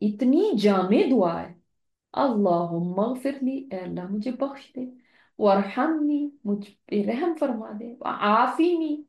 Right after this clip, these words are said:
"ऐ अल्लाह ताला मुझे आफियत दे", "वहदीनी", "अल्लाह मुझे हिदायत दे", "वरज़ुक़नी", "ऐ अल्लाह मुझे रिज़्क़ अता फरमा दे।" तो इसमें रहम भी मांग लिया, आफियत भी मांग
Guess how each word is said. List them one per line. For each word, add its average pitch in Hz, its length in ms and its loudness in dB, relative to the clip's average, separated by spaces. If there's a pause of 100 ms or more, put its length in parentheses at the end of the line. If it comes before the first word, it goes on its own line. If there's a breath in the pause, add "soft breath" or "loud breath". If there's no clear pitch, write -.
(760)
"ऐ 175 160 -4
अल्लाह 175 260 -4
ताला 180 220 -10
मुझे 226 300 0
आफियत 240 520 0
दे", 214 120 -2 (420)
"वहदीनी", 214 640 4 (380)
"अल्लाह 175 180 -10
मुझे 180 260 -4
हिदायत 208 540 2
दे", 214 160 -6 (380 soft breath)
"वरज़ुक़नी", 247 840 4 (220)
"ऐ 175 180 -4
अल्लाह 165 240 -8 (260)
मुझे 208 240 2
रिज़्क़ 160 320 -4
अता - 220 -10
फरमा - 360 -18
दे।" - 120 -20 (2750)
तो 262 80 2 (560)
इसमें 240 400 2
रहम 190 340 2
भी 277 140 2
मांग 214 360 -4
लिया, 196 540 -14
आफियत 208 480 -2
भी 240 200 -2
मांग 196 200 -4